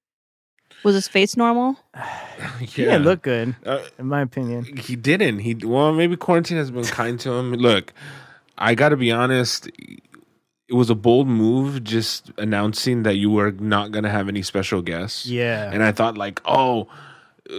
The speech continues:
Speaker 3: that's what they all say." And then all of a sudden, fucking,
Speaker 2: Sting comes
Speaker 3: you
Speaker 2: out.
Speaker 3: know, <laughs> yeah, and fucking they, they hologram Tupac. You
Speaker 2: Yeah.
Speaker 3: know what I mean? I'm, like, expecting some big elaborate situation, and it, it was good.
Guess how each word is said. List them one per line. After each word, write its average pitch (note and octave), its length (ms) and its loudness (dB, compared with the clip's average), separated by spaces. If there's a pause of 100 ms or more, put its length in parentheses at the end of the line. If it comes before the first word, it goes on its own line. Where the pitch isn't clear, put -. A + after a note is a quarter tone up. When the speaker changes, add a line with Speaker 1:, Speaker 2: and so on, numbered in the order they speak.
(300)
Speaker 3:
that's C3+ 260 -2
what C#3 120 -6
they C#3 100 0
all B2 220 2
say." A#2+ 400 0
And A2 120 -2
then A2 80 -2
all G#2+ 120 0
of G#2+ 40 -4
a G#2 60 -4
sudden, G#2+ 320 0
fucking, G#2+ 460 -2
Speaker 2:
Sting B2+ 220 2
comes A2+ 200 -4
Speaker 3:
you G#2 140 -2
Speaker 2:
out. F#2 60 -8
Speaker 3:
know, F2 360 -10 (300)
<laughs> - 340 -2
yeah, F2 420 0
and F#2 240 -10
fucking F#2 1040 -4
they, G2 160 -4
they F#2 400 -6
hologram G#2+ 420 0
Tupac. B2+ 360 0
You F#3+ 60 6
Speaker 2:
Yeah. E3 120 4
Speaker 3:
know C#3 80 0
what B2+ 60 -2
I C3+ 40 -2
mean? C#3+ 220 -4
I'm, A2 180 -4
like, G#2+ 120 -2
expecting C3+ 440 -4
some A2+ 400 -6
big A#2 240 -2
elaborate A2 540 -2
situation, G#2+ 760 -8 (760)
and G2+ 380 -6 (200)
it, G#2 240 -4 (260)
it G2 60 -12
was A#2 180 -4
good. G#3+ 380 2